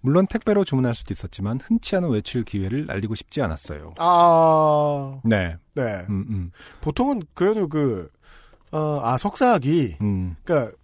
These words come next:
Speaker 2: 석사 딸 때는 모든 석사생들이 다 교수님들이 이거 해라 저거 해라 시켜가지고 막 공부 많이 하고 그래야 되는 건 아니잖아요.
Speaker 1: 음.
Speaker 2: 박사 들어가야 이제 슬슬
Speaker 1: 그럴 수도
Speaker 2: 쪼수로서의
Speaker 1: 있죠.
Speaker 2: 괴로움을.
Speaker 1: 음.
Speaker 2: 그 석사생들은 집에 가만히 있는 양반들이 좀 꽤 있죠.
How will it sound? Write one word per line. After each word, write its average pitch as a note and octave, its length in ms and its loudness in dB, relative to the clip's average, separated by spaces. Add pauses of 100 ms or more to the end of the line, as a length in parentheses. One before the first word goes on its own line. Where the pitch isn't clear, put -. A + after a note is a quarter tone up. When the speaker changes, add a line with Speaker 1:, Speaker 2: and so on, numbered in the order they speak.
Speaker 2:
석사 B3 480 0
딸 A3 200 2
때는 G#3+ 680 -2
모든 F3 520 0
석사생들이 G#3 640 0
다 D3+ 140 2
교수님들이 C3+ 1300 -2
이거 B2 200 2
해라 B2+ 140 2
저거 A#2+ 180 -4
해라 A#2+ 140 -2
시켜가지고 A2 460 -4
막 G#2 160 -8
공부 C3 220 -2
많이 A2 180 -4
하고 G#2 100 -8
그래야 B2 160 -2
되는 A2+ 160 -6
건 F3 100 -2
아니잖아요. A2 580 -6
Speaker 1:
음. A2 340 2 (160)
Speaker 2:
박사 C3+ 220 -2
들어가야 C#3+ 580 2
이제 A#2+ 220 -4
슬슬 B2 720 2
Speaker 1:
그럴 C3 140 -2
수도 - 180 2
Speaker 2:
쪼수로서의 E3+ 440 4
Speaker 1:
있죠. A#2 120 -4
Speaker 2:
괴로움을. G2 540 -6 (100)
Speaker 1:
음. F#2+ 220 0
Speaker 2:
그 C3 100 -12
석사생들은 G#3+ 500 -2
집에 D3+ 200 2
가만히 C#3 300 2
있는 C3 180 -2
양반들이 G#2+ 400 -8
좀 F#2 160 -12
꽤 B2+ 100 -4
있죠. D#2 260 -12